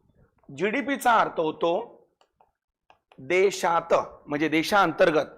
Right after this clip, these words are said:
बरोबर? तुम्ही किती वस्तू आणि काय निर्माण केल्या, सेवा, is equal to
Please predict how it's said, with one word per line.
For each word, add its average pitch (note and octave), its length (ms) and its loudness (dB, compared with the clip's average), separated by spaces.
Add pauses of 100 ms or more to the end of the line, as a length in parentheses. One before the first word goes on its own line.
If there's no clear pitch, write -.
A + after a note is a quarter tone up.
(720)
बरोबर? F3+ 340 4 (640)
तुम्ही A#3+ 240 -2
किती A#3 380 -4
वस्तू F3 480 -2 (380)
आणि F3 140 -4
काय F3+ 220 0
निर्माण F3+ 320 0
केल्या, F#3+ 340 2 (440)
सेवा, F3+ 340 0 (280)
is E3 140 -10
equal F#3 240 -2
to D#3 120 -4